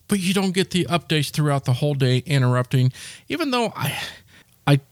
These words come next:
don't want them to be interrupting me all the time, but just on a schedule basis,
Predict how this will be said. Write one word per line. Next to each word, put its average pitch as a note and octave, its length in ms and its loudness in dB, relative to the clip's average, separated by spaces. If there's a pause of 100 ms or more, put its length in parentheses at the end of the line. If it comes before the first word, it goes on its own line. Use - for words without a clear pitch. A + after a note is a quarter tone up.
don't G3 380 4 (300)
want D3 480 2
them D#3 340 2 (400)
to - 140 -4
be D#3 160 2
interrupting D3+ 460 2
me C#3+ 140 4 (120)
all C3+ 180 4
the C#3+ 80 4
time, C#3 400 2 (240)
but C#3 140 2
just - 220 0
on C#3 180 2
a B2+ 80 4
schedule C3 380 0
basis, C3+ 520 2